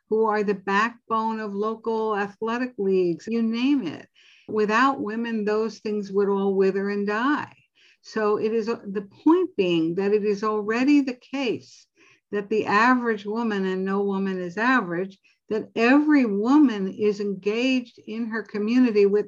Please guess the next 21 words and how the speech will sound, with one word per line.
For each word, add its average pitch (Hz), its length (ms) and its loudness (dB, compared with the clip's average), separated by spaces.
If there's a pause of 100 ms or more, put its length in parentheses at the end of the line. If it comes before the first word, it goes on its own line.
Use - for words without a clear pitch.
(100)
I 220 140 -2
would 233 160 -2
say, 208 220 -4
very 240 580 0
rare 165 380 -4
exceptions, - 840 -16 (440)
perhaps 190 480 -4 (140)
just 240 240 -6
very 247 360 2
rare. 240 320 -2
Most 202 580 -2
of 233 100 -6
us 220 180 -8
are 208 340 -2
engaged. 202 720 -4 (360)
The 220 200 0
issue 302 320 2
isn't 254 380 0 (460)
choosing 254 540 4
to 196 200 -4
engage. 190 680 -2